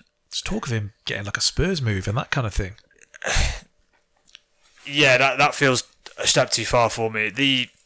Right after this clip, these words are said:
Speaker 2: I couldn't confidently say, say, "Bournemouth are fine this year. We go again with the same squad the following year." I couldn't confidently say to you that Dominic Solanke scores the goals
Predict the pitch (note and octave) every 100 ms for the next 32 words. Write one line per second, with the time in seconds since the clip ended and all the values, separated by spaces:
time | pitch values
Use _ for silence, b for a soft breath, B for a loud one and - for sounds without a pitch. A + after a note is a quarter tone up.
0 | _ _ _ _ b b b b b b
1 | b _ D#3 - F#3 D#3+ C#3+ - _ _
2 | - D#3 D3+ - A#2+ A#2 A#2 A2 - A2
3 | F#2+ - - _ _ _ _ _ _ _
4 | - - C3+ B2+ - - D3+ C#3 - C#3
5 | B2+ A#2 A2+ - A2+ A2 F2+ _ _ _
6 | _ B2+ C3 C3+ B2+ B2+ B2 G#2 C3+ A#2
7 | - A#2 A2 B2+ A2+ A2 G#2+ G2+ G#2 b
8 | b b - C3+ - C3+ C#3 B2+ A#2+ A2+
9 | B2 A2+ - G#2+ G#2 G2 G2 - A#2 A2+
10 | - A2+ G#2+ G#2+ G2 - A2 G#2 A2 G#2
11 | G#2 G2+ - -